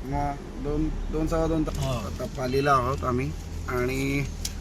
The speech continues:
Speaker 1: हा रस्ता वाकणच्या मार्गेने गेला आहे त्या साईडला. आणि आता आपण, आम्ही सरळ जाणार आहे, कारण की आम्ही माणगाव मार्गे, सॉरी, पाली माणगाव रोडनी जाणार आहोत via निजामपूर. तर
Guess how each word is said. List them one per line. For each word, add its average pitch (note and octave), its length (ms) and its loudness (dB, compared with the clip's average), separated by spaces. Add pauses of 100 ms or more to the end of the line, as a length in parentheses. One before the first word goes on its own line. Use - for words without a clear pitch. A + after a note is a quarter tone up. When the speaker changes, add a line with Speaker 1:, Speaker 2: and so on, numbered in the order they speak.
(240)
Speaker 1:
हा B2+ 160 8
रस्ता C#3 320 8
वाकणच्या C#3 500 6
मार्गेने C3+ 420 2
गेला A#2 200 0
आहे - 260 -4
त्या B2+ 140 -4
साईडला. A#2 340 -2 (1080)
आणि C3 160 -2
आता - 220 2
आपण, C#3 360 2
आम्ही C#3 220 0
सरळ D3 320 4
जाणार C3 280 4
आहे, C3 100 2
कारण B2+ 180 -2
की B2+ 60 -4
आम्ही C3 220 -2
माणगाव B2+ 440 2
मार्गे, C3+ 500 -2 (360)
सॉरी, B2+ 180 -6
पाली C3 340 2
माणगाव D3 400 2
रोडनी C3 300 0
जाणार A#2+ 280 -4
आहोत A#2+ 160 -6 (300)
via A#2+ 300 0
निजामपूर. A#2 440 -4 (920)
तर B2+ 360 -2